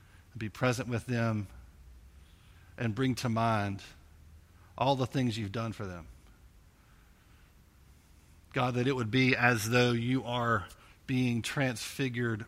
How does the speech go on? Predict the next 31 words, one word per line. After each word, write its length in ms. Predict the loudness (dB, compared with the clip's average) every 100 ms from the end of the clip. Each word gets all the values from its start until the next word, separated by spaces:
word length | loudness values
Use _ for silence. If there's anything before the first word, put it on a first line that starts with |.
| -8
before 420 | -8 -6 -4 -4
them 240 | -4 -4 -4
right 160 | -4
now. 200 | -6 -10 -14 -20 -20 -20 -20 -20 -20 -20 -20 -20 -20 -20 -20 -20 -20 -20 -20 -20 -12
That 120 | -6
they 80 | -4
would 160 | -4 -4
see 240 | -2 0
you 320 | 4 6 6
for 140 | 2 -2
who 100 | -2
you 260 | -2 -2
are, 300 | -2 -2 -4 -8 -20 -20 -20 -20 -20 -20 -20 -20 -6
not 220 | -4 -2
just 300 | 0 0 0
in 160 | -2 0
your 200 | 2 0
humanity, 800 | -2 2 6 6 4 0 -2 -6 -14 -20 -20 -20 -12 -8
but 220 | -8 -10 -20 -20 -4
also 600 | 0 0 0 0 2 0 -2
in 180 | -4 -2
your 240 | -4 -6
divinity. 520 | -8 -6 -4 -6 -8 -16 -20 -20 -20 -20 -20 -20 -20 -20 -20 -20 -20 -20 -20 -20 -20 -20 -20 -20 -20 -20 -20 -14
And 100 | -6
God, 140 | -2 2
I 80 | 4
also 320 | 2 2 -2
pray 320 | 2 2 2
that 140 | 0
you 180 | -2 0
would 240 | 0 0